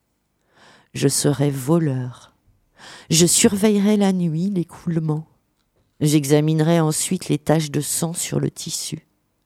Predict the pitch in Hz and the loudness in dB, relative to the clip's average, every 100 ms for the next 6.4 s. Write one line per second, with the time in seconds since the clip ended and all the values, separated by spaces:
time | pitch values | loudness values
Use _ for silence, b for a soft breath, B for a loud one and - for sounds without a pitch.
0 | _ _ _ B B B B - 185 180 | _ _ _ B B B B 0 2 2
1 | 180 - 180 202 190 160 147 156 - - | 0 2 2 2 2 0 0 -4 -6 -8
2 | 170 165 - _ _ _ _ _ - 175 | -8 -8 -16 _ _ _ _ _ -6 -4
3 | - 180 175 170 - 190 - 185 180 - | 0 0 2 -2 0 -4 -2 -4 -4 -8
4 | - 180 _ _ _ _ B B B B | -10 -12 _ _ _ _ B B B B
5 | 220 220 214 208 214 185 226 196 180 190 | 2 4 4 4 4 0 2 4 4 4
6 | 190 180 - - | 0 -6 -10 -20